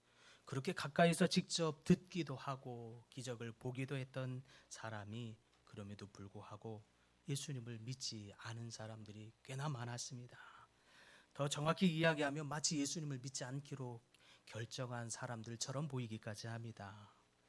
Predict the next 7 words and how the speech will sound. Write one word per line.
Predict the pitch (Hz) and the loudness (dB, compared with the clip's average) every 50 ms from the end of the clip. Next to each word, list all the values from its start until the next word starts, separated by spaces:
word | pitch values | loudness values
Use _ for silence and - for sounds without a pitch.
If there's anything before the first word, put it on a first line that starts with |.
| _ _ _ | _ _ _
심지어 | - - - - 170 160 156 151 151 147 143 139 135 135 135 135 - - - - - - - - - - - - _ - | -8 -6 -6 -4 -4 -6 -6 -6 -4 -4 -4 -4 -4 -6 -8 -12 -14 -20 -20 -20 -20 -20 -20 -20 -20 -20 -20 -20 _ -2
예수님이 | 143 139 135 170 160 170 185 | 0 0 2 2 2 2 2
당신들의 | 175 - 147 165 151 - 180 175 170 165 160 156 143 | 0 2 0 0 2 2 2 4 4 4 4 4 4
죄값을 | - - 156 147 147 - 147 139 - - - 139 135 127 | 4 2 2 2 4 2 2 4 2 0 0 0 0 0
십자가에서 | 123 - - - - - 170 160 151 139 135 127 - 131 123 | 0 0 -2 -2 2 2 4 6 6 4 4 2 0 -2 -2
지불하시기 | - - - - 147 135 147 143 139 139 143 135 - - 139 127 - 127 117 110 | -2 -2 0 0 0 0 0 -2 -2 -2 -2 -2 -2 -4 -4 -4 -4 -4 -4 -4
위해서 | 117 120 123 123 120 120 113 - 127 123 120 | -4 -4 -4 -4 -4 -6 -6 -6 -6 -8 -8